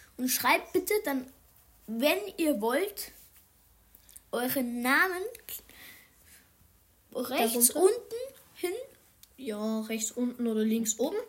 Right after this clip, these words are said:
Speaker 1: Und dann dürft ihr euren Namen auf unseren Folgen haben.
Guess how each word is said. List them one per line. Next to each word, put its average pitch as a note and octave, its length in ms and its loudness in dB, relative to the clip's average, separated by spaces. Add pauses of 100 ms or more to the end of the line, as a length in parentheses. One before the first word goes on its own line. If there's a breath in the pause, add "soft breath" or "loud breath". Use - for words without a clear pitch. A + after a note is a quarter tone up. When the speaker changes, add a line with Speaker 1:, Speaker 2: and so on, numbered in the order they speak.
Speaker 1:
Und D4+ 360 4
dann D#4 180 8 (840)
dürft G#4 380 8
ihr F#4 120 0
euren C4 420 -2
Namen D4 380 2
auf B3+ 220 -6
unseren B3 380 -10
Folgen C#4+ 440 -10
haben. G3+ 220 -12